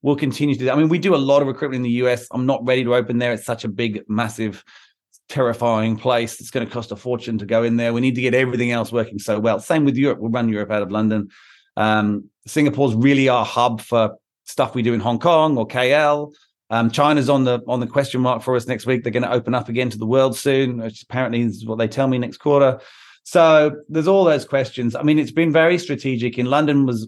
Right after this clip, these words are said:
obvious. I'm from London. I have contacts there. There's a lot of companies that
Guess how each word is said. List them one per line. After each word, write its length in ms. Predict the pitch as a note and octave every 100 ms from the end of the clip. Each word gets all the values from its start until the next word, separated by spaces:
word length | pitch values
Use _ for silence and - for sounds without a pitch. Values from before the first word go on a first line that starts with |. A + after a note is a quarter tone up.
| -
obvious. 420 | B2+ C3+ C#3 C3
I'm 140 | A#2+ A2
from 220 | D3 C#3+
London. 340 | C#3 C3+ C3+
I 80 | B2+
have 160 | A#2 A#2
contacts 420 | C#3+ C#3 B2+ -
there. 460 | B2+ B2+ B2 B2 - -
There's 120 | B2+
a 60 | A#2+
lot 180 | C3 C3+
of 60 |
companies 320 | - B2 B2+
that 80 | G#2+